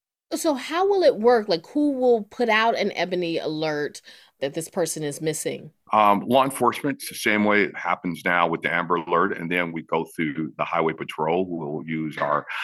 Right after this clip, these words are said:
Speaker 2: electronic billboards on the highways to provide that information, and also, again, uh, reach out to our media outlets to make sure that they broadcast that information as well.
Speaker 1: Is there a reason why you cut it off at the age of twenty-five? I, we hear so many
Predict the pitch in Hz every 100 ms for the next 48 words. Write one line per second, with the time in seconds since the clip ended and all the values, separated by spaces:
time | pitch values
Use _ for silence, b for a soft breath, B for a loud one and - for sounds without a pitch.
0 | B B - 82 - 92 85 82 - -
1 | 95 85 82 85 85 82 73 87 85 85
2 | 90 95 - 80 73 73 - - 76 80
3 | 80 80 80 78 82 78 80 - 82 78
4 | 71 76 - 80 73 - 82 78 64 B
5 | B B B - 78 73 71 71 _ _
6 | - 92 85 85 78 - 82 80 82 82
7 | 80 78 76 - 90 87 85 - - 82
8 | 78 - 82 76 80 78 73 _ - 80
9 | - 76 - 73 73 - 78 76 71 71
10 | 76 60 - _ _ 285 269 330 302 339
11 | 381 392 330 285 - 277 240 220 202 202
12 | 160 160 - - 185 131 190 185 - 208
13 | 180 175 185 160 160 160 165 - 160 196
14 | 208 220 262 240 - 202 196 185 180 175